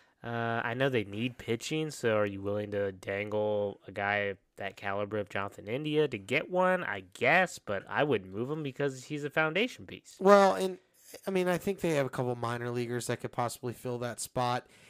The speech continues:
Speaker 2: And if you're, they're saying they're, they're willing to move him, so that way they're showing teams they're really interested in getting starting pitching.
Speaker 1: Yeah.
Speaker 2: I mean, a-, as far as,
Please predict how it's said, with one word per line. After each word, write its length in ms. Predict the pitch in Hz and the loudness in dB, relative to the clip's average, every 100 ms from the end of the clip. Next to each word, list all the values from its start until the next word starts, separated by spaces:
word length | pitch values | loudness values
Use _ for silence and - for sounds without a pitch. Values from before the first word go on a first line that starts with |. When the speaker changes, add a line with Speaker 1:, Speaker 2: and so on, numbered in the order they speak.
| - - | -12 -4
Speaker 2:
And 180 | 139 - | -4 -2
if 340 | 165 180 180 - | 2 2 2 -6
you're, 320 | 151 160 147 - 147 139 | 0 2 0 -4 -14 -8
they're 220 | 151 160 | 4 4
saying 400 | 139 - 190 202 | 4 2 2 2
they're, 180 | 180 151 - _ - | 2 0 0 _ -12
they're 220 | 151 143 | 0 2
willing 440 | 135 131 156 170 160 | 2 4 4 2 0
to 140 | - | -2
move 320 | 143 139 147 151 | 2 4 4 4
him, 300 | 170 170 175 - - - | 2 0 -2 -10 -20 -12
so 180 | - 143 | 0 2
that 220 | 143 - | 2 2
way 360 | 135 135 127 - _ _ _ _ _ | 2 2 0 -6 _ _ _ _ _
they're 180 | 139 139 | -2 0
showing 400 | 127 - 156 139 | 2 2 2 0
teams 380 | 123 - 139 120 | -4 -4 -4 0
they're 140 | 123 | 0
really 320 | 117 127 123 117 | 2 2 2 0
interested 420 | 120 - - 117 | -6 -8 -10 -8
in 80 | 117 | -6
getting 200 | 113 110 | -8 -8
starting 320 | - 110 110 | -4 -4 -4
pitching. 440 | 120 117 127 123 - | -2 -2 -4 -8 -4
Speaker 1:
Yeah. 280 | 156 117 95 - | 0 0 0 -10
Speaker 2:
I 60 | - | -8
mean, 280 | 123 117 117 _ - | -6 -6 -10 _ -14
a-, 220 | 135 131 139 | -10 -10 -12
as 120 | 123 | -12
far 320 | - 151 135 | -4 2 4
as, 360 | 127 120 - - | 4 0 -6 -14